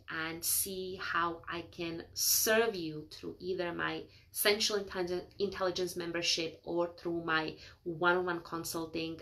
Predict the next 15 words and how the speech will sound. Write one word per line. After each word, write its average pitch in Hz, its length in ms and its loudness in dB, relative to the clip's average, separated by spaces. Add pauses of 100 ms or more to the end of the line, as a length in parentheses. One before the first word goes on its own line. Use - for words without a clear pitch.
feel 262 200 -2
free 262 220 -2
to 165 160 -4 (160)
book 214 220 2 (160)
in 175 280 -2 (160)
for 165 260 -2 (140)
a 147 60 -4
strategy - 840 2
call 165 300 -4
session, - 640 -2 (400)
which - 200 0
you 190 60 2
can 180 240 0
do 175 360 4
on 160 460 -2